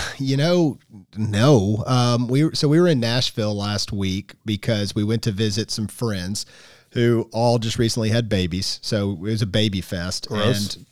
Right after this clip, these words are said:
Speaker 1: the majority of them, it was their first child, which means they're not leaving the house,
Speaker 2: Mm-hmm.
Speaker 1: you know, still
Speaker 2: Yeah.
Speaker 1: scared of the world. Um, so we watched a lot of Olympics 'cause we were in the house for three days. That's about all I've seen.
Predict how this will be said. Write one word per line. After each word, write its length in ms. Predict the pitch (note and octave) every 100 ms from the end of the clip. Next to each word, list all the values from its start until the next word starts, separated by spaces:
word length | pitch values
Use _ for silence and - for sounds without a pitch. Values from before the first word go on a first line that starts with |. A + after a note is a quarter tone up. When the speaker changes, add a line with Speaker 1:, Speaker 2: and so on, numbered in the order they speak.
| _
Speaker 1:
the 80 | A2
majority 540 | G#2+ F#2 C#3 A3+ D3+
of 100 | A2+
them, 160 | G#2 G2
it 60 | F2+
was 100 | -
their 140 | F2
first 340 | - B2+ A#2
child, 360 | - D2+ C2+ F2+ _ _ - - -
which 200 | A#2 G#2+
means 200 | G#2 F#2+
they're 280 | G2+ F2 - _ _ _
not 320 | A2 G2 F2
leaving 280 | F#2+ E2+ E2+
the 120 | E2
house, 440 | E2 D2+ E2+ - - -
Speaker 2:
Mm-hmm. 260 | A2+ B2 G#2+
Speaker 1:
you 80 |
know, 180 | F#2 F2
still 300 | - - G2
Speaker 2:
Yeah. 160 | A#2+ G#2
Speaker 1:
scared 420 | - G#2 F#2 F#2
of 140 | F2+
the 80 | A#2
world. 360 | A#2 A#2 G#2+ G2 - - - -
Um, 380 | A2+ G#2+ G2 -
so 560 | - D3 B2+ B2+ A2+ G#2
we 180 | A2+ C#3
watched 300 | C#3+ B2 -
a 40 |
lot 500 | F2+ F#2+ G2 G#2 G2+
of 80 | F2+
Olympics 640 | D#2 D#2 - - - - -
'cause 180 | A2+ G2+
we 120 | G#2
were 220 | G2 F2+ _ - - _ _ -
in 160 | C3+
the 80 | A2+
house 260 | G#2 G2+ -
for 140 | G2+
three 240 | - G#2
days. 340 | F#2+ F#2 F2 - - _ _ _ _ -
That's 280 | E2 - -
about 280 | F3+ D#3 - -
all 300 | G2 A2+ G2+
I've 160 | D#2+
seen. 420 | - G#2+ F#2+ C#2+